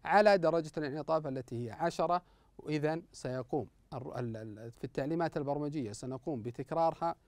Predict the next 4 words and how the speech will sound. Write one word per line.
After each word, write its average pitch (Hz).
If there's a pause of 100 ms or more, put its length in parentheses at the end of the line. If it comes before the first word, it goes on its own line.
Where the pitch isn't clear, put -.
(120)
ستة -
وثلاثين 127 (240)
تكرار. - (2250)
هنا 151